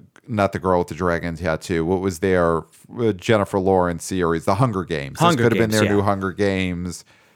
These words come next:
Speaker 1: This should have been their new franchise. They had the first one, and then they, they let this go. So
Speaker 2: Yeah.
Speaker 1: we don't talk about that enough. The fact
Speaker 2: Mm-hmm.
Speaker 1: that the only reason we're in this debacle, the reason that we're in this situation where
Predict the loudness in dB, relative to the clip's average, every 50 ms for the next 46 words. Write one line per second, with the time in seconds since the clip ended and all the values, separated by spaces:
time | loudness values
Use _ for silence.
0 | _ _ _ -4 2 4 4 4 4 4 4 4 4 4 4 2 2 2 4 4
1 | 4 4 4 2 0 0 0 0 0 2 2 2 2 0 0 2 2 4 4 2
2 | 0 0 0 0 0 0 2 2 2 2 2 2 0 0 2 2 2 2 2 0
3 | -2 -2 0 2 2 2 0 0 -2 -6 -10 -12 -8 -8 -6 -6 -4 -6 -4 -4
4 | -4 -4 -4 -6 -8 -12 -16 _ _ _ -2 -2 0 0 0 0 0 -2 -6 -12
5 | -10 -6 -2 0 0 0 0 -2 -4 -6 -8 -10 -6 -2 -2 0 0 -2 -2 -4
6 | -6 -6 -8 -10 -14 _ _ _ _ _ _ _ _ -20 -20 -20 -20 _ -20 -18
7 | -14 -12 -12 -2 4 6 8 8 8 6 4 2 4 4 6 6 4 4 4 6
8 | 6 6 6 4 4 4 4 4 2 2 2 4 4 4 2 0 -6 -18 -20 _
9 | _ _ _ _ _ _ _ _ 2 4 6 6 4 4 4 4 2 2 4 4
10 | 4 6 6 4 4 4 2 4 4 4 4 4 4 4 2 2 2 2 2 2
11 | 2 2 2 4 4 4 4 4 4 2 2 2 0 0 0 2 2 4 4 2
12 | 0 -2 -6 -8 -4 0 0 2 4 4 4 4 2 2 2 2 4 4 4 4
13 | 4 4 6 6 4 4 4 2 2 0 -2 -6 -4 -2 0 2 2 2 0 -2
14 | -6 -6 -6 -2 0 2 4 4 4 4 4 2 0